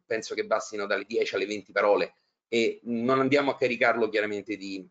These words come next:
eh, parole chiave e non andiamo a fare il copia e incolla della stessa descrizione alternativa all'interno di tutte quante le immagini di quel contenuto.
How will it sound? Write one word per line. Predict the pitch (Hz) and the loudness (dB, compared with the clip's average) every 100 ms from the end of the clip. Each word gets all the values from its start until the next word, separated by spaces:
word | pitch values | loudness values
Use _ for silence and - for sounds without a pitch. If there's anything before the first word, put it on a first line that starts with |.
| - | -14
eh, | 98 90 87 82 - | -8 -6 -6 -8 -10
parole | - 117 110 | 0 4 4
chiave | 120 147 147 147 - | 4 4 6 4 2
e | 127 | -2
non | 135 | 0
andiamo | 135 143 135 | 2 4 2
a | |
fare | 131 123 | 2 0
il | 117 | 4
copia | 135 131 | 2 2
e | 120 | -2
incolla | 113 131 123 107 | 2 4 6 4
della | 107 107 | 0 -4
stessa | - 120 - 110 | -4 -6 -2 -2
descrizione | 110 - 117 117 123 | -2 -8 -10 -4 -2
alternativa | 107 110 113 113 104 101 | -2 -4 -6 -6 -4 -4
all'interno | 101 92 101 95 | -6 -6 -6 -6
di | |
tutte | 98 - 95 | -12 -10 -8
quante | 95 95 | -8 -6
le | 98 | -6
immagini | 101 101 98 - 95 92 _ _ _ | -4 -2 -2 -2 -12 -14 _ _ _
di | _ 117 98 | _ -4 0
quel | 98 - | 0 0
contenuto. | 90 85 87 78 78 - 80 | -4 -4 -4 -6 -8 -12 -14